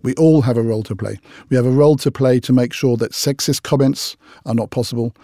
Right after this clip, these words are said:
that racist comments are not possible, that homophobic pos-, comments are not possible. And all of us can intervene. All of us can talk to somebody and say, "Listen, I'm really sorry, but what you've just said, I think is sexist.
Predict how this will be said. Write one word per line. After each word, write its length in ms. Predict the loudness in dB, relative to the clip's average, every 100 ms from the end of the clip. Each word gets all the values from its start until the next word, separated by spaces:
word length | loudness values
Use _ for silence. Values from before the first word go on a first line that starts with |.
| _
that 120 | -12 -2
racist 420 | 0 0 0 -2
comments 320 | 0 0 0
are 40 |
not 140 | -4 -4
possible, 380 | -8 -6 -6 -8 -14
that 100 | -14
homophobic 680 | -8 0 0 2 0 0 -4
pos-, 200 | -6 -8 -12 -10
comments 280 | -2 -2 -2
are 60 | -8
not 140 | -6
possible. 360 | -8 -8 -10 -12 -18 -14 -6
And 140 | -4 2
all 280 | 4 6
of 80 | 4
us 160 | 2 -2
can 160 | -2
intervene. 440 | -2 -4 -6 -6 -4
All 240 | 2 4 4
of 80 |
us 160 | 0 0
can 160 | -4 -2
talk 300 | -2 -4 -6
to 100 | -8
somebody 320 | -4 -4 -4
and 80 | -6
say, 160 | -8 -10 -20 _
"Listen, 260 | -4 -4 -6
I'm 160 | -2
really 200 | 0 0
sorry, 380 | -2 -2 -2 -4 -10 _
but 120 | -8 -6
what 260 | -6 -6
you've 160 | -6 -4
just 220 | -6 -4
said, 280 | -6 -6 -8 _ _ _ _
I 100 | -8
think 260 | -8 -8 -8
is 120 | -10
sexist. 560 | -8 -10 -10 -14 -16